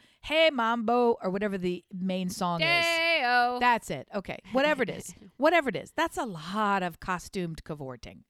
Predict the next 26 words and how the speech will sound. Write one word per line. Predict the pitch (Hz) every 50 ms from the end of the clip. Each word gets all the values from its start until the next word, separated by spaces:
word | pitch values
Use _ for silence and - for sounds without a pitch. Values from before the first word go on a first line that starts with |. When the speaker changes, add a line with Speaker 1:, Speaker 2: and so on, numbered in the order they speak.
| _ _ -
Speaker 1:
It's | - 294
just | - 415 - 330
a | 240
lot. | 160 107 117 127 127 131 120 - _ - - _ _ _ _ _ _ _ -
It's | 440 -
a | 480
lot. | 403 403 403 392 403 415 415 440 427 453 453 381 370 277 190 147 - - - _ _ _ - -
I'll | - 403 453
give | - 523 494 -
you | 392 403
that | 381 339 311 320 320 - _ _ _ _
if | - 277 226 -
you're | 254 240
Les | 226 214 196
Mis. | 175 160 135 123 - - - - _ _ _ _ _ _ _ _ _ -
I'll | 156 165 160 147 _ -
give | - 311 311 302
you | 302 285
that | 262 247 226 214
if | 202 -
you're | 202 180
Les | 170 165 165
Mis. | 160 139 123 110 - - _ -
And | 233 247 - -
even | 302 349 381 415 392 302
that, | 247 240 247 262 294